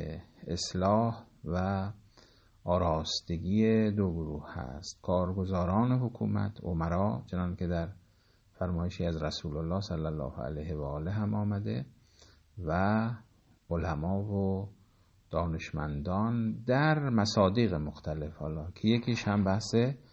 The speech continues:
قضات هست. قضات هم از اون حیث که کارگزار حکومتی هستند و جزء امرا هستند و هم از اون حیث که باید علم به قضاوت داشته باشند، یعنی دانشمند باشند. مثالی هست که هر دو صنف رو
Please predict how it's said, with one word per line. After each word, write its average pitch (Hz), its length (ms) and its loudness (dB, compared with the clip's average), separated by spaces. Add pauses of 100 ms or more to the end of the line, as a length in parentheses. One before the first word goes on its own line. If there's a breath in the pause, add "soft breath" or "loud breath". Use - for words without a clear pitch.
(1120 soft breath)
قضات 101 420 6
هست. 73 360 -4
قضات 110 400 6
هم 117 440 6
از 90 180 0
اون 104 180 4
حیث 87 260 0
که 90 80 -4
کارگزار 92 720 4
حکومتی 113 540 2
هستند 98 500 0 (600 soft breath)
و 95 80 2
جزء 113 300 6
امرا 113 420 8
هستند 92 560 0
و 95 60 0
هم 120 340 4
از 87 200 0
اون 123 180 4
حیث 131 360 0
که 117 80 2
باید 101 540 2 (920 soft breath)
علم 101 520 8
به 87 120 0
قضاوت 80 720 0
داشته 76 360 -6
باشند، 76 520 -4
یعنی 101 280 2
دانشمند 85 840 0
باشند. 73 440 -6
مثالی 117 400 2
هست 143 300 0
که 123 80 2
هر 98 300 6
دو 92 180 2
صنف 92 480 2
رو 110 300 4